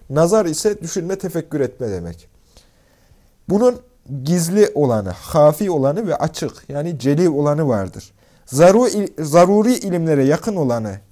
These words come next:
celi, uzak olanı ise hafidir.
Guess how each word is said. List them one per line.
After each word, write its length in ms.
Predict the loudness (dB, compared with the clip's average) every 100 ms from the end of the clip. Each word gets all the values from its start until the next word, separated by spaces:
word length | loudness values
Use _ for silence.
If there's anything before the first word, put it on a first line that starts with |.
| -10
celi, 480 | 2 2 2 -2 -6 -14 _ _ _ -8
uzak 320 | 0 2 2
olanı 240 | 2 0 0
ise 320 | -4 -6 -8 _
hafidir. 800 | -6 -4 -4 -6 -8 -10 -18